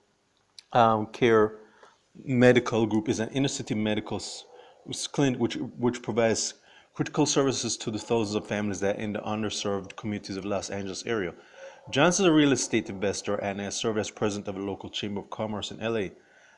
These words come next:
Development, developing a successful practice was a long, tough journey for Johnson, who, after graduating as a nurse in Canada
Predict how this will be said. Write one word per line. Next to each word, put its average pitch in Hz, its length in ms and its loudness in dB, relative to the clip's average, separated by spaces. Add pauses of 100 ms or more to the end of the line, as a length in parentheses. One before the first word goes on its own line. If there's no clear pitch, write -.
(160)
Development, 165 840 2
developing 139 640 8
a - 20 0
successful - 500 -2
practice 101 380 -2
was 98 100 0
a 95 40 -4
long, 101 420 0
tough 101 240 -8
journey 98 300 -2
for 107 160 -6
Johnson, 110 560 -4
who, 104 120 -8
after 107 380 -2 (540)
graduating 123 440 8
as 107 120 0
a 107 40 0
nurse 104 220 0
in 104 80 -6
Canada 98 460 -4